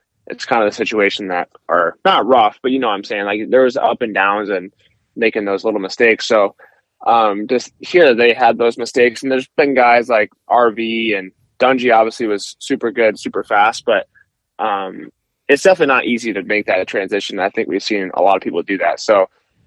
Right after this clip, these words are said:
um, for me, as far as, like, watching people, I mean, it's hard not to watch Eli and what he's doing. And,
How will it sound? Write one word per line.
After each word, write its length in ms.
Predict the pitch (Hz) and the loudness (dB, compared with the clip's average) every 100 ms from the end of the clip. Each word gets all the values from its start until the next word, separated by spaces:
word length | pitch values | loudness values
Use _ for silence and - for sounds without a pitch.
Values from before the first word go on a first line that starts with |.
| _ | _
um, 280 | 127 127 120 | 4 4 2
for 160 | - 139 | 2 2
me, 280 | 175 208 | 4 4
as 280 | 170 135 131 | 6 4 2
far 280 | - 151 139 | 2 4 6
as, 100 | 127 | 4
like, 140 | 127 | 0
watching 380 | 98 117 135 156 | 0 0 0 -2
people, 500 | 147 165 160 151 156 - | -8 -4 0 0 0 -2
I 100 | 120 | -4
mean, 340 | 131 123 117 117 _ _ _ _ _ _ _ _ - | -2 -6 -8 -14 _ _ _ _ _ _ _ _ 0
it's 160 | 143 | 0
hard 220 | 160 156 | 4 2
not 200 | 143 135 | 4 2
to 260 | - 123 110 107 | 2 2 2 2
watch 380 | 117 117 113 | 4 4 2
Eli 380 | 123 120 113 107 | -6 -2 2 2
and 100 | 107 | 0
what 140 | 110 107 | -4 -4
he's 200 | 120 110 | -6 -6
doing. 360 | 113 107 107 | -6 -4 -4
And, 260 | 98 92 | -6 -8